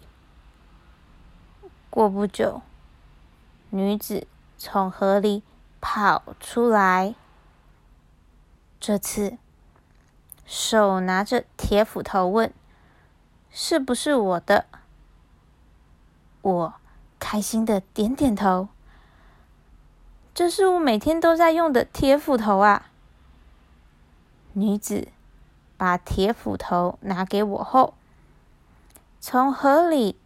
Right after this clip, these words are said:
拿出了刚刚的金斧头及银斧头，要给我。她说：“因为我很诚实，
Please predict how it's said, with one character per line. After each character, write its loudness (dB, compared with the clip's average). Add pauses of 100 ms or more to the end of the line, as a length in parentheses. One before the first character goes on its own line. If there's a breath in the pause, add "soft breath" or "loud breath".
(400)
拿 -2
出 -4
了 2 (340 soft breath)
刚 -2
刚 -2
的 0 (600 soft breath)
金 -2
斧 -8
头 0 (520 soft breath)
及 -6 (140)
银 -4
斧 -8
头， -2 (920 soft breath)
要 2
给 -2
我。 0 (1600 soft breath)
她 0
说： 0 (300)
“因 -4
为 0
我 0
很 -4
诚 -6
实， -6